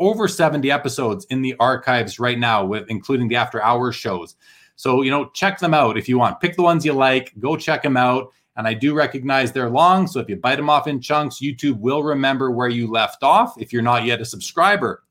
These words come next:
please do subscribe. I ask this every time. I'll probably continue to ask it. Please do subscribe. Just closed in on fourteen hundred and fifty subscribers. So I wanna thank all of you guys who have subscribed.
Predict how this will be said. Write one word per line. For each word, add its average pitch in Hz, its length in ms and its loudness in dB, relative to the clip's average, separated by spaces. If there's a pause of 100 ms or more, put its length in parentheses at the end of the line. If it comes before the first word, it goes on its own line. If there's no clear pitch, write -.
(120)
please 233 260 -2
do 190 140 4
subscribe. 160 640 2
I 120 60 2
ask 135 200 2
this 147 140 -8
every 143 180 -4
time. 143 240 -2
I'll 131 80 -2
probably 127 280 -2
continue 117 360 -8
to 110 120 -4
ask 113 260 0
it. 120 180 -4 (460)
Please 185 260 4
do 156 140 2
subscribe. 120 640 0
Just 165 220 -6
closed 143 240 -2
in 143 80 -4
on 117 140 -4
fourteen 147 400 -4
hundred 131 300 -2
and 101 140 -8
fifty 196 380 -2
subscribers. 120 640 -2
So 127 60 -2
I 120 40 0
wanna 123 240 -2
thank 123 220 -4
all 123 180 0
of 117 80 -4
you 117 80 -4
guys 117 260 0
who 113 80 -6
have 113 180 0
subscribed. 107 580 -2